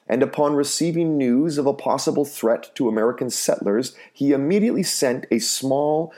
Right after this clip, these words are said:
military detachment to the island. Interestingly, this detachment was led by none other than Captain George E. Pickett,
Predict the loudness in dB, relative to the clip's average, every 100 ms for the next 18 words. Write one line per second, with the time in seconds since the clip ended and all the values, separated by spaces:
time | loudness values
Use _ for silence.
0 | -8 0 2 2 2 2 2 2 0 -4
1 | -4 -4 -2 -6 -4 -2 0 0 0 0
2 | -2 -8 -20 _ _ _ _ _ _ _
3 | _ -2 0 0 -2 -2 -4 -10 -12 -16
4 | -20 _ _ _ -2 0 -2 -2 -2 -2
5 | -2 -4 -2 -2 2 2 2 -2 -6 _
6 | 0 2 2 0 2 2 2 0 0 -4
7 | -2 -2 -2 -4 -2 0 0 -2 -4 -2
8 | -2 -4 -4 -2 -2 -6